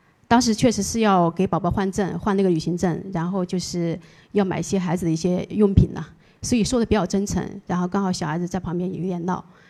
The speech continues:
然后他当时其实很不让，不想让我进去的，真的想让我回去的，护照递给我了，机票递给我了，要个原地遣返的，当时是这样的。呃，然后他可能也不，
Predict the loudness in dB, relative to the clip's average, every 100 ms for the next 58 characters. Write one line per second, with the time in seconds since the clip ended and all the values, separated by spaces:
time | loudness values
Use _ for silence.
0 | _ _ _ 2 4 4 2 4 2 0
1 | 0 2 2 2 0 0 4 6 6 2
2 | 2 0 0 -2 0 2 2 2 0 -2
3 | -2 -2 -4 -6 -10 -16 -4 0 2 0
4 | 0 -2 -2 -4 2 2 2 -4 -6 -8
5 | -12 -14 -16 -6 0 2 2 2 2 0
6 | 0 -4 -6 -6 -4 -4 -4 -6 -6 -8
7 | -14 -20 -20 -20 -20 _ -4 0 2 2
8 | 6 6 6 4 2 2 0